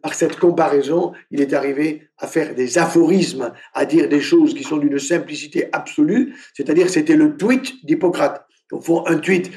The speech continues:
c'est cent quarante caractères. Eh bien, quand vous dites un aliment C'est ta médecine, ça fait moins de cent quarante ma-, caractères. Donc déjà, Hippocrate tweetait, et il faut reprendre ce qu'il disait.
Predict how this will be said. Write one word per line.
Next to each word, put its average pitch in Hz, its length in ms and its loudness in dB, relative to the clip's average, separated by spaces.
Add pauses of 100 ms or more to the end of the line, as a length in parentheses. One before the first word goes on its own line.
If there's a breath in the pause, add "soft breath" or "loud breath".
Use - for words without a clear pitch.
(140 loud breath)
c'est - 200 -2
cent 208 340 0
quarante 165 400 2
caractères. 190 580 -2 (140 loud breath)
Eh - 100 0
bien, 175 220 4
quand 170 220 4
vous 170 100 6
dites 170 400 0
un 165 160 2
aliment 170 560 4 (220 loud breath)
C'est 180 380 2
ta 170 120 2
médecine, 175 600 0 (140)
ça 151 160 -4
fait 156 120 2
moins 175 200 4
de 175 60 0
cent 151 180 -2
quarante 143 280 2
ma-, 135 200 -2 (140)
caractères. 165 540 -2 (260 loud breath)
Donc 139 260 -4
déjà, 170 520 2
Hippocrate 175 720 0
tweetait, 170 680 2
et 135 80 -4
il 135 80 -4
faut 147 120 -2
reprendre 143 380 -2
ce - 60 -16
qu'il 143 100 0
disait. 123 340 -2